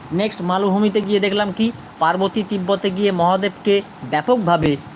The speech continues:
পা ধুয়ে ভালোবেসে মালা পরালো। তাহলে পার্বতী মানে পর্বতবেষ্টিত মালভূমি, উদাহরণ হচ্ছে তিব্বত মালভূমি। মহাদেবকে মানে মহাদেশীয় মালভূমি,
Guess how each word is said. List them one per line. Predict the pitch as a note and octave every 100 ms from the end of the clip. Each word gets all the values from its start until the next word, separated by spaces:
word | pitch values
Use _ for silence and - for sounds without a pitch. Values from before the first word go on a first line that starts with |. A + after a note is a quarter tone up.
| - - -
পা | E3+ F#3+
ধুয়ে | E3+ G#3+ G#3 G#3 -
ভালোবেসে | C3 C#3+ F3+ G3+ G#3
মালা | F#3 E3+
পরালো। | D3 C#3 B2+ C3 - -
তাহলে | D#3+ E3+ E3+
পার্বতী | F3 F3+ G3 F#3+
মানে | G3+ G3+
পর্বতবেষ্টিত | F#3+ F#3 F#3+ F#3 - G3+
মালভূমি, | G3+ G3+ F#3+ G3+ G#3 - - - -
উদাহরণ | E3+ F#3+ F#3+
হচ্ছে | F#3 F3+
তিব্বত | F3 E3+ F#3
মালভূমি। | F#3+ F#3+ F3+ F3+ G3 - - - - -
মহাদেবকে | D#3 F#3 G3+ G#3+ -
মানে | G#3
মহাদেশীয় | G3 F3 F#3 G3 G#3
মালভূমি, | G3+ G3 G3 G3